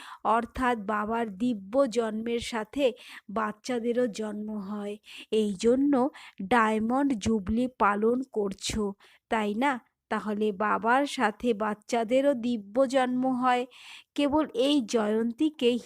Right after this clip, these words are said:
হিরেতুল্য জয়ন্তী বলে থাকো, কিন্তু হিরেতুল্য জয়ন্তী পালন করতে করতে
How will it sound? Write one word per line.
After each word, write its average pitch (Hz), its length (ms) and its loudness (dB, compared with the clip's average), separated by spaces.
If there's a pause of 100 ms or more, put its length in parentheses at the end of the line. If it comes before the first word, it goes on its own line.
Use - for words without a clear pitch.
হিরেতুল্য 277 720 0
জয়ন্তী 214 640 0
বলে 214 340 0
থাকো, 233 540 -2 (400)
কিন্তু 294 360 2
হিরেতুল্য 294 880 2
জয়ন্তী 226 540 0 (120)
পালন 214 440 0 (100)
করতে 202 400 -4
করতে 214 540 -2